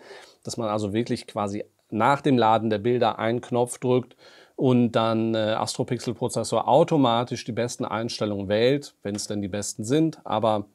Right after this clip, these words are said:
ja, nach gewissen Kriterien die besten Einstellungen wählt und dann die Bilder stackt. Und ich glaub, das finden viele einfach sehr praktikabel, ganz toll und ehrlich gesagt finde ich das auch ganz toll. PixInsight hingegen, da ist die Oberfläche, die Bedienoberfläche der Software erstmal ganz anders wie alles, was wir vielleicht kennen.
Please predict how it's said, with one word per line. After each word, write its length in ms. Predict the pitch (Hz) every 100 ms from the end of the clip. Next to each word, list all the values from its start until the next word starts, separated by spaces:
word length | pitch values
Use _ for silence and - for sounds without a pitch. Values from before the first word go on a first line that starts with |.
| _
ja, 240 | 98 98 101
nach 180 | 98
gewissen 300 | - 110 110
Kriterien 480 | 117 117 156 147 139
die 60 | 120
besten 320 | 123 123 127
Einstellungen 520 | 110 117 - 110 110
wählt 300 | 104 104 101 - - -
und 200 | - 123
dann 160 | 104 101
die 100 | 110
Bilder 340 | 104 107 110 107
stackt. 360 | - 110 104
Und 80 | 117
ich 80 | 101
glaub, 180 | 101 92
das 140 | 104
finden 280 | - 113 104
viele 340 | - 110 107
einfach 400 | 104 107 101 92 _ - _ _
sehr 200 | - 123
praktikabel, 680 | - 110 - 120 147 165
ganz 260 | 143 131 127
toll 300 | 147 147 143 -
und 80 |
ehrlich 300 | 131 113 117
gesagt 460 | - 107 107 - - _ _ _
finde 200 | - 98
ich 60 |
das 180 | - -
auch 200 | 90 -
ganz 220 | - -
toll. 240 | - - - _ _ _ -
PixInsight 600 | 131 139 120 120 135 135
hingegen, 520 | 135 123 127 127 123
da 100 | 110
ist 180 | 113 -
die 120 | 120
Oberfläche, 680 | 143 147 113 131 127 135 117
die 280 | 117 120
Bedienoberfläche 960 | 110 110 135 151 131 117 - 113 113 117
der 100 | 107
Software 480 | - 123 113 110 -
erstmal 360 | 110 110 117
ganz 280 | 117 123 147
anders 320 | - 127 117
wie 120 | 123 -
alles, 360 | 120 139 143
was 200 | 120 -
wir 120 | 120
vielleicht 460 | 110 110 101 104 -
kennen. 440 | - 151 147 143